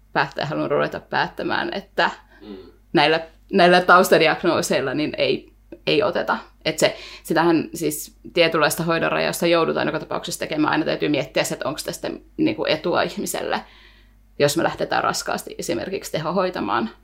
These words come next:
Speaker 1: ja pitkiä aikoja. Koronapotilaat vie vaati siis, kun se on moninkertainen semmoisen, niinku, jos me ajatellaan influenssaa tai keuhkokuumetta, mitä ihmiset vaatii tehohoitoa, niin koronapotilaan kanssa se on moninkertainen, osa oli useita viikkoja.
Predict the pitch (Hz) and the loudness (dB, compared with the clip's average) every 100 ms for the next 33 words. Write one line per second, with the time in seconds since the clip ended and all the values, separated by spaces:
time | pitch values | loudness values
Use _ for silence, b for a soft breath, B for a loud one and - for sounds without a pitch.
0 | _ _ - - _ - 151 - 135 - | _ _ -18 -18 _ -4 -2 0 -2 0
1 | 156 - - - - 120 190 - _ 165 | 0 0 0 0 0 2 0 -4 _ 0
2 | 160 151 147 - 131 156 - 151 160 156 | 2 4 0 -2 -2 -2 -4 -4 0 0
3 | 151 - 147 123 - 147 - B B B | 0 -4 -4 -4 -4 -6 -6 B B B
4 | B B B - 143 143 143 156 156 151 | B B B 0 2 4 4 6 6 4
5 | 160 151 147 139 131 123 147 135 151 - | 2 0 0 -2 -2 -4 -6 -8 -6 -4
6 | 165 - _ _ _ 139 - - 143 139 | -4 -8 _ _ _ -10 -8 -6 -4 -2
7 | 131 139 - 127 - - - 175 - 98 | 0 0 -2 -8 -6 -4 -2 -2 -2 -2
8 | 113 98 - 120 - 170 175 - 101 165 | -4 -4 -4 -6 -4 -6 -6 -6 -6 -6
9 | 175 170 170 160 165 - 185 185 202 B | -8 -10 -4 -2 -2 -4 -4 -2 -4 B
10 | B B B _ _ _ - 156 160 165 | B B B _ _ _ -2 0 2 0
11 | 160 - - 160 190 190 151 156 156 143 | -2 -2 0 0 0 0 -2 2 2 2
12 | 147 - - - - 165 156 135 104 135 | 0 -4 -6 -8 -8 -8 -8 -6 -6 -4
13 | 147 151 127 123 - - 147 - - 151 | -4 -4 -4 -6 -6 -4 -4 -2 -4 -2
14 | 151 139 151 151 - - - | -2 -2 -2 -4 -2 -2 -2